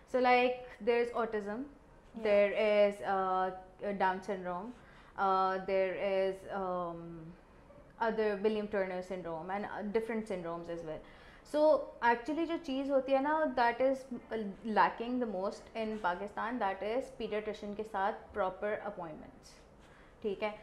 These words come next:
Speaker 1: चाइल्ड आपका, अ, बच्चा आपका, अ, डेवलपमेंटली प्रोग्रेस कर रहा है या नहीं कर रहा on time, ये आपको नोट करना बहुत ज़रूरी है। So,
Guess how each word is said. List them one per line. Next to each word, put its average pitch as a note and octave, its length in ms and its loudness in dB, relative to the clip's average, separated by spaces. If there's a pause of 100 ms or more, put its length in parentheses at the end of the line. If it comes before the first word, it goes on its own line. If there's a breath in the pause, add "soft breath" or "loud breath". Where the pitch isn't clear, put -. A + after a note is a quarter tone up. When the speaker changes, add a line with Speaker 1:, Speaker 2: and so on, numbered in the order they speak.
(400 loud breath)
Speaker 1:
चाइल्ड A3+ 360 6
आपका, C4+ 440 2
अ, G3+ 720 2 (380)
बच्चा G#3 260 0
आपका, B3+ 800 0
अ, G3+ 460 0 (200)
डेवलपमेंटली A#3 1120 -2 (720)
प्रोग्रेस A3 420 2
कर A3+ 180 0
रहा A3+ 120 0
है B3 80 -2
या B3 80 -2
नहीं G#3+ 220 -6
कर A3 160 -2
रहा B3+ 240 0 (200)
on A3+ 140 -2
time, A3 420 -2 (140)
ये G#3+ 180 0
आपको B3 300 2
नोट A3 240 -4
करना G3+ 240 -4
बहुत F3+ 260 -10
ज़रूरी D3 300 -12
है। - 280 -20 (520 loud breath)
So, - 40 0